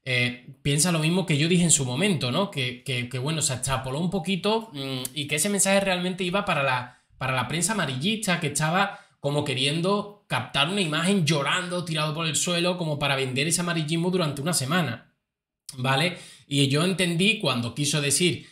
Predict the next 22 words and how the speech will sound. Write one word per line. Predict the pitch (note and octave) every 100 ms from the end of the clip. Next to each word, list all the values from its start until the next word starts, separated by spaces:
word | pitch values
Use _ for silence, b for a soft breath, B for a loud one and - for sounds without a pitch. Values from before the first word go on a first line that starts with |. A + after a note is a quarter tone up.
| B
que | - B2
"no |
vais | C3+ C#3+ C#3
a | C3+
encontrarme | C#3 C3+ B2 D3+ C#3+
tirado | A#2 B2+ C3+
por | C#3
los | A#2+
suelos | C3+ D#3 B2+
llorando" | A#2 A#2+ D#3 B2
y |
tal | A#2+ C3+
y |
cual, | C3+ D#3+ F#3
yo | C#3
entendí | D3 D#3 F#3 A3+ C#3+
eso, | G3+ - - - -
¿vale? | A#2 B2+ G3 G3 C3
Era, | C3+ D#3
era | D3+
un | D#3+ D#3+
poco, | D#3+ F3+ G3